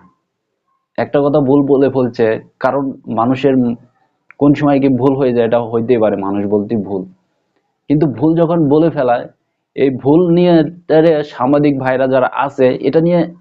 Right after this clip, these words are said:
কত রকম যে নিউজ বানাবে সেটা বলার বাইরে। মানে এই বক্তা ভালো না, এই মানুষটি ভালো না, এখানে করস চিহ্ন দিয়ে দিবে, এই ধরনের অ্যালাউগুলো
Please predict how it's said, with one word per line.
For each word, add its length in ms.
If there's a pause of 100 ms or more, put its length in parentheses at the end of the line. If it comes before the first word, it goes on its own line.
(800)
কত 180 (120)
রকম 200 (120)
যে 100 (140)
নিউজ 260 (160)
বানাবে 320 (120)
সেটা 160 (100)
বলার 300
বাইরে। 260 (1800)
মানে 180 (400)
এই 160
বক্তা 280 (120)
ভালো 260
না, 80 (340)
এই 60 (100)
মানুষটি 360 (140)
ভালো 240
না, 80 (240)
এখানে 340 (600)
করস 220 (100)
চিহ্ন 180 (140)
দিয়ে 200
দিবে, 180 (960)
এই 160
ধরনের 340
অ্যালাউগুলো 480